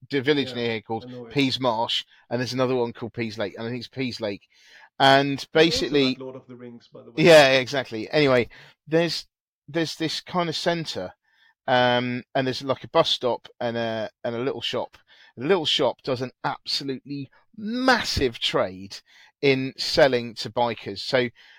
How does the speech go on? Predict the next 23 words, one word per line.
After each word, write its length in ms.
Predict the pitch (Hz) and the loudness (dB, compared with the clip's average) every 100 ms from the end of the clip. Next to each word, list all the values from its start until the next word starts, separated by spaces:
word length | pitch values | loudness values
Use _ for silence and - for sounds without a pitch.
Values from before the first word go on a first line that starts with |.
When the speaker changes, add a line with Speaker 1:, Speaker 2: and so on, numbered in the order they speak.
| _ _ _ - | _ _ _ 2
Speaker 1:
everyone 580 | 190 190 190 170 156 143 | 4 4 2 2 2 -2
congregates 800 | - 156 135 120 113 104 - | -4 -4 -4 -4 -4 -4 -8
at 80 | - | -10
this 100 | 123 | -12
bus 220 | - 123 - | -4 -2 -2
stop 340 | - 90 - _ - | -6 -10 -14 _ -8
and 140 | 120 | -4
they 100 | 120 | -4
go 260 | 117 139 131 | 0 2 2
in, 260 | 113 113 113 | -2 -4 -8
they 120 | 110 | -6
buy 260 | 120 113 | -4 -4
coffee, 560 | - - 120 113 107 104 _ - _ | -4 -6 -6 -6 -8 -10 _ -20 _
they 120 | 113 110 | -6 -2
buy, 400 | 113 113 110 107 | 2 2 2 -2
they 120 | 123 | -6
do 180 | 113 123 | -6 -4
very 220 | 139 151 | 0 0
good 200 | 135 131 - | 0 -6 -6
pork, 240 | - - - - | -8 -8 -12 -4
uh, 180 | 120 113 | -2 -2
pork 240 | - 123 - | -4 -10 -10
pies, 460 | - 101 101 107 | -10 -8 -10 -14